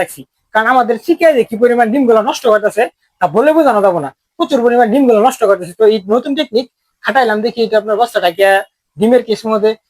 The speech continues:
বস্তা ঢোকাই দিয়ে রেখে দিলাম, যাতে এখন দেখি কি রেজাল্ট পাওয়া যায়, চিকে কি আবার ডিম ডুম খাইতে পারে কিনা। তো আপনাদেরকে একটু দেখাই, দেখানোর চেষ্টা করি আজকের মধ্যে কতগুলো ডিম হইলো। এই যে এগুলো হচ্ছে দুই কুসুম ওয়ালা ডিম। আর এই দেখেন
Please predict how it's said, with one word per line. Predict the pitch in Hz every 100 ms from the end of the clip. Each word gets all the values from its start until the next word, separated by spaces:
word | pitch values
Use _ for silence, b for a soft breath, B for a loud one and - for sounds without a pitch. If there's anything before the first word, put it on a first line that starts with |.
| _ 185
বস্তা | 262 220
ঢোকাই | 196 208
দিয়ে | 214 220
রেখে | 233 214
দিলাম, | 202 247
যাতে | 214 180 202
এখন | 196 202
দেখি | 226 302 - _ _ _ _ _ -
কি | 202
রেজাল্ট | 202 202 185
পাওয়া | 196
যায়, | 165 143 160
চিকে | 233 233
কি | 208 175
আবার | 180 165
ডিম | 208 214
ডুম | 214 202
খাইতে | 214 226
পারে | 220 165
কিনা। | 143 - _ _ _ _
তো | 233
আপনাদেরকে | 233 254 233 240
একটু | 226 190
দেখাই, | 254 233 214 220 220
দেখানোর | 233 226 208
চেষ্টা | 220 202
করি | 196
আজকের | 208 -
মধ্যে | 214 196
কতগুলো | 220 220 202 185
ডিম | 208
হইলো। | 180 185 220 _ _ _ _ _ _ _ _ _ _ _
এই |
যে | 190
এগুলো | 196 202
হচ্ছে | 202 208 143
দুই | 233
কুসুম | 262 220
ওয়ালা | 190 160
ডিম। | 143 131 - _ _ _ _ _ _ _ _ _ _ _ _ _ _ _ _ _ _ _ _ _ _ _ _ _ - -
আর | 190 180
এই |
দেখেন | 180 175